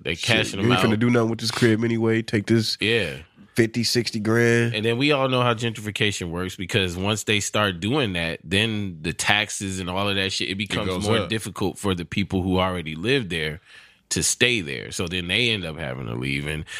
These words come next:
Speaker 1: X, Y, Z. And then, you know, them projects, bro, they cleaned those people out. There were people living there. <laughs> You know what I'm
Speaker 2: Yeah.
Speaker 1: saying? And they put all of them out and gave them very short notice on, on how long they had before they had to leave.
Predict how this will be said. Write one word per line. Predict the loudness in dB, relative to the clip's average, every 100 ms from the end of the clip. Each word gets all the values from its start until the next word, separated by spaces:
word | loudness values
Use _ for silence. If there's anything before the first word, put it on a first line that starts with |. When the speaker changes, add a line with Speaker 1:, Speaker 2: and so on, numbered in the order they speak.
| -12 -2
Speaker 1:
X, | 0 0 0
Y, | 0 2
Z. | 0 0 0
And | 0
then, | -2 -2
you | 0
know, | 0
them | 0 2
projects, | 4 4 4 0 0
bro, | 2 2
they | 4 0
cleaned | 0 -2 0 0
those | 0 0 0
people | 0 0 -2 0
out. | 4 4 2 -8 -20 -20 _ 0
There | 2
were | 2
people | -2 0 0 0 -2
living | 2 2 2 -2
there. | -2 -6 -8 -12
<laughs> | -2 -2 0
You | -2 0
know | 2
what | 2
I'm | 2
Speaker 2:
Yeah. | 0
Speaker 1:
saying? | 2 2 2
And | 2
they | 0
put | 0 -2 -2
all | 2 2 2
of | -2
them | 0
out | 0 0 -2 -12 -14 -2
and | 0 2
gave | 2 4
them | 2 0 -4 2
very | 4 4 2
short | 0 -4 -4 -6
notice | -6 -6 -8 -10
on, | -10 -10 -8
on | -4 0
how | 2 0
long | -2 -6 -4
they | -4
had | -2 -4 -4
before | -8 -4 0
they | 2
had | 0 -2
to |
leave. | -2 0 0 -4